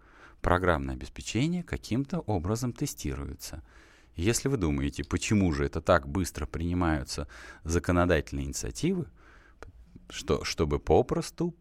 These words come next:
покрыть по-быстрому вот эти затраты, которые уже каким-то образом по другой статье бюджета прошли. Ведь бюджет-то штука какая? Совершенно конкретная,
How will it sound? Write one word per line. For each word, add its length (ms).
покрыть 1040
по-быстрому 1080
вот 300
эти 340
затраты, 840
которые 840
уже 220
каким-то 560
образом 480
по 160
другой 460
статье 420
бюджета 600
прошли. 640
Ведь 180
бюджет-то 540
штука 360
какая? 580
Совершенно 460
конкретная, 840